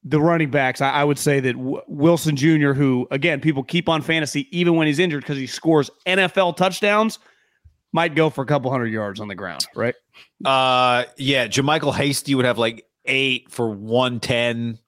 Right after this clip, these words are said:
Speaker 1: Yeah.
Speaker 2: He'd catch a touchdown on a wheel route. Actually, he
Speaker 1: Dwell-,
Speaker 2: wouldn't be able to
Speaker 1: Dwelley would go
Speaker 2: overthrown.
Speaker 1: off.
Speaker 2: Dwelley would have a big day.
Speaker 1: Yeah. See De-, Dwelley have, like, five for eighty and two touchdowns in the red zone. You know, one of those.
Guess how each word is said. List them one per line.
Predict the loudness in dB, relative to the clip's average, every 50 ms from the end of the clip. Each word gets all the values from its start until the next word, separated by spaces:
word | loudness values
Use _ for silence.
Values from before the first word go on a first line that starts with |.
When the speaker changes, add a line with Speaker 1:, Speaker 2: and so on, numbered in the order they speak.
| _ _ _ _ _ _ _ _
Speaker 1:
Yeah. | -14 -8 -6
Speaker 2:
He'd | -4 -4 -2
catch | -2 -4 -2 -2
a | -4
touchdown | -4 -4 -4 -4 -4 -2 0 0 2 2
on | 2
a | 0
wheel | 0 2 4 4 4 4
route. | 4 4 4 4 4 2 2 0 -4 _ _ _ _ _ _
Actually, | -4 -4 0 2 2 4
he | 4
Speaker 1:
Dwell-, | 4 4 4
Speaker 2:
wouldn't | 2 2 0 0 0
be | 2
able | 4
to | 4 4
Speaker 1:
Dwelley | 4 2 2 2 0 0 2
would | 0 2
go | 2 2
Speaker 2:
overthrown. | 2 2 2 0 0
Speaker 1:
off. | 0 2 2 2 0 -2 -6 -10 -18 _ _ _ _ _ _ -20 -20 _ _ _ _ _ _ _ _ _ _ _ -12
Speaker 2:
Dwelley | -4 0 2 2 4 4 2 2
would | 2
have | 2 2 0
a | -2
big | -6 -4 -2 -2 -2 0 0
day. | 0 2 4 4 4 4 2 0 -2 -4 -8 _ _ _ -14
Speaker 1:
Yeah. | -14 -14 -14 -14 -16 -18 -20 -20 _ _ _ _ _ _ _ _ _ _ _ _ _
See | -2 0 2 2
De-, | 4 2 2 0 0
Dwelley | 2 2 4 4 4 4 4 2
have, | 2 0
like, | -2 -2
five | -2 -2 0 0 2 0 0 -2 -2
for | -4 -4 -2
eighty | 0 0 2 2 2 2 2
and | 0
two | 0 -2 -2
touchdowns | 0 0 -2 -2 0 0 0 0 0 -2
in | -2
the | -2 0
red | 0 0 0
zone. | -2 -2 -4 -4 -4 -6 -8
You | -8
know, | -8 -8 -6
one | -6 -6 -4
of | -4
those. | -4 -4 -4 -6 -10